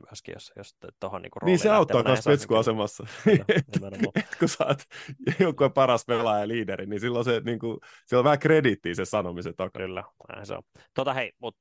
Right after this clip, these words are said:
Speaker 1: takas N B A. Eli tää lopulta tää kauppa. Clippers sai James Hardenin, P J Tuckerin, äh, nuoren miehen Filip Petrushevin, joka nyt ei välttämättä Clippersin ole jäämässä, mikä olisi mun mielestä ihan shokeeraava ratkaisu. Tosi, tosi potentiaalinen iso herra. Ei tää nyt Nikola Jokic tule olemaan, mutta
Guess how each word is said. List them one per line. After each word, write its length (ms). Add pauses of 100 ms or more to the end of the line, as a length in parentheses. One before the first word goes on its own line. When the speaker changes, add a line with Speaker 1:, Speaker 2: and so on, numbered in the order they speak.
Speaker 1:
takas 300
N 220
B 40
A. 240
Eli 180
tää 120
lopulta 320
tää 160
kauppa. 380 (480)
Clippers 320
sai 300
James 220
Hardenin, 360
P 100
J 260 (120)
Tuckerin, 400
äh, 340
nuoren 280
miehen 220
Filip 300
Petrushevin, 640 (100)
joka 460
nyt 180 (380)
ei 120
välttämättä 500
Clippersin 460
ole 80
jäämässä, 420
mikä 220
olisi 160
mun 60
mielestä 180
ihan 100
shokeeraava 600 (120)
ratkaisu. 720
Tosi, 340
tosi 260
potentiaalinen 720
iso 200
herra. 280
Ei 120
tää 140
nyt 120
Nikola 320
Jokic 400
tule 160
olemaan, 320
mutta 320